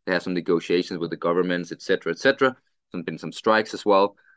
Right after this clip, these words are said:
And, and they have a very large mine in Panama. And they had this ongoing discussion back and forth with the government in Panama, uh, over, you know, the tax treatment of, of the profits deriving from that copper mine. And the, the deal basically failed.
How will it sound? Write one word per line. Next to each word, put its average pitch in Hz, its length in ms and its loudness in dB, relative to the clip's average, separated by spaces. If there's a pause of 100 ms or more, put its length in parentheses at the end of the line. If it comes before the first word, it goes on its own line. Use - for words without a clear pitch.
(180)
And, 107 260 2
and 113 140 0
they 113 80 4
have 110 140 0
a 104 80 4
very 104 180 6
large 101 340 0
mine 95 300 -2
in 92 160 -10
Panama. 92 480 0
And 87 100 -2
they 101 120 2
had 110 220 -2
this 117 280 0
ongoing 117 480 2
discussion 101 680 -2
back 95 260 0
and 92 100 -4
forth 98 420 -2
with 92 200 0
the 92 80 -2
government 101 440 0
in 85 80 -6
Panama, 87 480 -2 (140)
uh, 85 260 2
over, 87 400 0 (380)
you 87 100 -2
know, 80 140 -2
the 92 100 0
tax - 640 -2 (160)
treatment 120 640 0
of, 90 300 0
of 87 80 -4
the 90 80 -6
profits 95 380 0
deriving 90 420 2
from 87 160 -6
that 80 140 -2 (100)
copper 90 260 -4
mine. 78 340 -4
And 90 280 -4 (100)
the, 92 380 -4
the 92 100 -4
deal 113 360 0 (200)
basically 98 360 -2
failed. 127 420 2